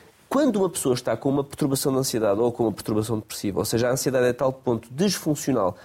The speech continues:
a pessoa de facto não consegue mudar. Como dizia, eh, a pessoa está gravemente doente, tem ataques de pânico todos os dias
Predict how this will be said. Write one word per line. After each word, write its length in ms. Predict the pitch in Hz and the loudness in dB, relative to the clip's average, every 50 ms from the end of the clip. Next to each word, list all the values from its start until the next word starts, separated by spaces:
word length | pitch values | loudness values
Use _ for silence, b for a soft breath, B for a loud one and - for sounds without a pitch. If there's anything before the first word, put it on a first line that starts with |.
| B B B B B - | B B B B B -6
a 60 | - | -6
pessoa 240 | 160 - - 214 208 | -4 -2 0 0 0
de 80 | - | 0
facto 260 | - 214 202 208 214 208 | -2 -4 -2 0 2 2
não 240 | 208 220 220 214 | 4 4 2 2
consegue 400 | 208 214 208 196 - 208 196 190 | 2 0 -2 0 2 0 0 0
mudar. 360 | 190 190 190 196 180 147 143 B B B - 240 | 0 -2 0 2 2 2 0 B B B -8 -2
Como 160 | - 139 147 | 0 2 2
dizia, 440 | 143 151 139 127 120 117 113 127 B B B B - | 4 4 4 4 4 4 2 0 B B B B 0
eh, 320 | - 139 139 131 - - | 2 4 4 4 4 4
a 60 | 120 | 2
pessoa 180 | - - - 156 | 0 0 0 0
está 400 | 151 - 165 151 151 - - - _ _ - - - | 0 0 0 -2 -2 -2 -6 -16 _ _ -20 -10 -4
gravemente 500 | 143 147 160 156 160 147 151 151 151 143 | -2 0 0 0 0 2 2 2 2 2
doente, 460 | 147 - 123 135 147 - 143 143 - - _ _ | 0 2 2 4 4 2 2 -2 -8 -18 _ _
tem 140 | - 165 165 | 0 0 0
ataques 320 | 160 160 156 147 - - | 0 0 -2 -4 -4 -6
de 60 | - | -6
pânico 260 | - 156 147 147 139 - | -2 0 0 0 0 0
todos 200 | 147 135 127 120 | 0 -2 0 -2
os 80 | 113 | -2
dias 280 | 120 135 139 123 123 | 2 2 2 2 2